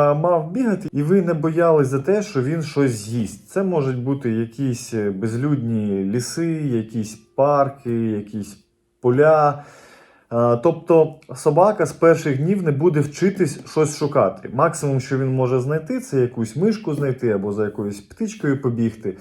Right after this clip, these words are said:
Якщо ви постійно гуляєте в місцях, де всюди розкидана їжа, якісь кістки, якийсь, е, хліб, для собаки це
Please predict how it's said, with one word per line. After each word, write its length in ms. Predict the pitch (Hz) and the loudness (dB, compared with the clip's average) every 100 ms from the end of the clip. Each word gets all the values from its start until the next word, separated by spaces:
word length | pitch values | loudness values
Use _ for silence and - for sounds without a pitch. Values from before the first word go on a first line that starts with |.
| - - - 117 | -16 -20 -12 0
Якщо 420 | 135 - 170 175 | 0 0 2 4
ви 140 | 147 | 4
постійно 680 | 143 135 - 170 165 147 120 | 0 -4 -4 -6 -4 0 0
гуляєте 560 | 123 139 143 127 - | 2 2 2 2 0
в 100 | 110 | -2
місцях, 540 | 120 120 - 139 113 110 | -2 -4 2 2 2 0
де 420 | 113 139 113 - - | 2 4 4 0 -10
всюди 540 | - 147 139 120 104 | -4 -2 2 0 0
розкидана 640 | 110 120 - 151 123 113 | 0 -2 -2 -2 0 0
їжа, 500 | 107 110 151 123 127 | -2 -2 -2 0 0
якісь 380 | 117 107 117 104 | 0 -2 -6 -8
кістки, 680 | - 110 - - 147 147 147 | -10 -12 -12 -10 -4 -2 0
якийсь, 600 | 117 107 113 104 - - | -2 -4 -6 -6 -8 -6
е, 960 | 107 104 104 104 104 104 104 104 104 104 | -4 -2 -4 -4 -2 -2 -2 -2 -4 -6
хліб, 640 | - - 117 143 147 131 - - - _ _ | -12 -6 -2 0 -2 -4 -12 -20 -20 _ _
для 140 | 120 | -2
собаки 560 | 120 139 139 180 185 151 | 0 0 2 2 0 -6
це 540 | 147 - 156 170 165 | -4 0 2 2 0